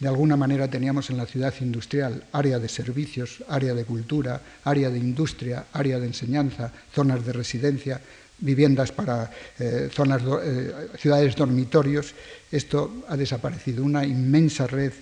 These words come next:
de, de araña globalizada en las que los hombres se mueven en una relación de, de tecnologías de relación, ¿no? Los nuevos centros comerciales, los hiper, los aeropuertos, toda una especie de, de comunicación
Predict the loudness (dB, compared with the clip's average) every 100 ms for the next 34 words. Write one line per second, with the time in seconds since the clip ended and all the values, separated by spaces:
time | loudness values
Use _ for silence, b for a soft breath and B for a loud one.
0 | -10 -8 -6 -8 -14 B B B -8 -6
1 | -2 0 4 4 2 0 -2 -2 0 2
2 | 2 0 -6 B B B B -2 -2 -2
3 | -4 -2 0 2 0 -2 -2 0 0 0
4 | -2 0 2 2 2 0 -2 -2 0 2
5 | 2 -2 -6 -8 -10 -12 B B B -4
6 | 0 2 2 2 2 2 2 0 -2 -2
7 | -2 -4 -6 -4 -4 -6 -8 -10 -8 -6
8 | -2 2 2 0 -2 -2 -4 -6 -6 -6
9 | -4 -4 -4 -6 -8 -6 -6 -6 -8 -8
10 | -8 -8 -6 -4 -4 -4 -4 -6 -8 -10
11 | B B 0 4 4 2 2 2 0 -6
12 | B B B -4 0 -2 -2 -6 -8 B
13 | B -8 -4 -2 -4 0 6 8 10 8
14 | 4 0 0 0